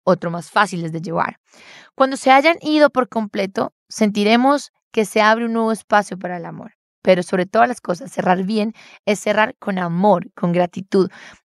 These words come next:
agradeciendo lo bueno y lo malo, como hayan sucedido las cosas. Por algo tenían que suceder así, siempre hay un aprendizaje. Hay personas que tratan de cerrar sus relaciones desde el odio, el resentimiento o la amargura, y desde ahí es imposible cerrar.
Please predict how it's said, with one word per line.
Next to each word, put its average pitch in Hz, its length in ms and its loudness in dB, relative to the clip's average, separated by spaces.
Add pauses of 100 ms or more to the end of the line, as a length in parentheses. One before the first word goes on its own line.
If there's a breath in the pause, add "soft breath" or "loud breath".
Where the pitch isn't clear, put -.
agradeciendo 208 600 0
lo 226 100 4
bueno 208 180 4
y 247 40 0
lo 196 100 0
malo, 175 300 -8 (320)
como 233 400 2
hayan 262 460 0
sucedido 196 520 0
las 175 180 -4
cosas. - 440 -14 (320 soft breath)
Por 247 180 2
algo 262 220 2
tenían 220 320 -2
que 202 100 -4
suceder 185 460 0
así, 185 420 -6
siempre - 720 -2 (160 soft breath)
hay - 160 2
un 180 80 2
aprendizaje. 175 640 -4 (580 loud breath)
Hay 240 120 4
personas 254 440 0
que - 100 -6
tratan 202 320 -4
de 202 100 -2
cerrar 190 300 2
sus 202 140 -14
relaciones 202 560 -2
desde 175 220 2
el 170 120 4
odio, 190 280 6
el 170 60 -2
resentimiento 185 720 -2
o 220 40 6
la 185 100 2
amargura, 170 420 -10 (280 loud breath)
y 254 100 0
desde 220 320 4
ahí 247 280 0 (300)
es 220 120 2
imposible 226 460 0
cerrar. 180 320 -2